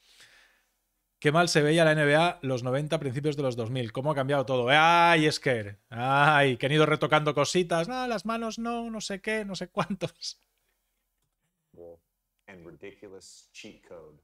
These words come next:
Speaker 2: in the N B A, if you can time it right.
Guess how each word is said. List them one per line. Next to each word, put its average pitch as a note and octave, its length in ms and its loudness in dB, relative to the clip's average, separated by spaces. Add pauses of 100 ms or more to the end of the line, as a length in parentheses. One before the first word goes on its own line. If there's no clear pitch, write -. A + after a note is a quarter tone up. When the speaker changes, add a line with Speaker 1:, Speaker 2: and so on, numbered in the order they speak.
(600)
Speaker 2:
in G#2 160 -20
the F#2 160 -18
N F#2 120 -20
B E2+ 200 -18
A, D#2+ 60 -20 (680)
if - 140 -20
you F#2 80 -20
can E2 100 -20
time F2 240 -20
it - 100 -20
right. C#2+ 220 -20